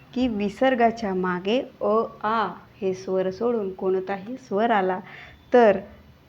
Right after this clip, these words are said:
आणि विसर्गाच्या पुढे कोणताही, विसर्गाच्या पुढे मृदू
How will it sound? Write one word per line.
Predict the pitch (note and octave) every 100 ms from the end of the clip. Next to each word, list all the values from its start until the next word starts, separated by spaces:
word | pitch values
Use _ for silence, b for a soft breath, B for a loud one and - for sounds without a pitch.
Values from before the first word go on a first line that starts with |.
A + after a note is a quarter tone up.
| -
आणि | G3+ G3+
विसर्गाच्या | G3+ G#3 B3+ A3+ G#3+ G3+
पुढे | G3 - A3+ F#3+
कोणताही, | F#3+ G3+ G3+ G#3 G#3+ G#3 A#3 C#4+ - - - -
विसर्गाच्या | G#3+ G#3+ A#3+ A3 A3 A3
पुढे | G#3 - A#3+ G3
मृदू | G3 G#3+ G#3